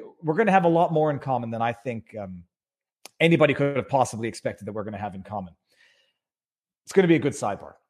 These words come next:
Uh, but before we even get there, before we get there, let's just, we, we have time. I don't see anybody in the, in the back office,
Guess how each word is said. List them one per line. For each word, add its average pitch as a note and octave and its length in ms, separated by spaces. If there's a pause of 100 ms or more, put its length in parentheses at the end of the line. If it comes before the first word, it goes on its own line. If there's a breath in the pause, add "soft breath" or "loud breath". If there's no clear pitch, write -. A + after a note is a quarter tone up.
(260)
Uh, E3 200
but A#3+ 200
before A#3 320
we A3 100
even F#3+ 160
get E3 220
there, A#2 300 (440)
before G#3 320
we G3 80
get D3+ 220
there, D#3 80
let's - 160
just, - 200
we, C#3 140 (100)
we B2+ 180
have F3+ 240
time. E3+ 420 (240)
I B2+ 40
don't D3 160
see D#3+ 220
anybody D#3 320
in D3+ 80
the, C#3+ 120
in C#3 180
the B2+ 80
back C3 360
office, - 480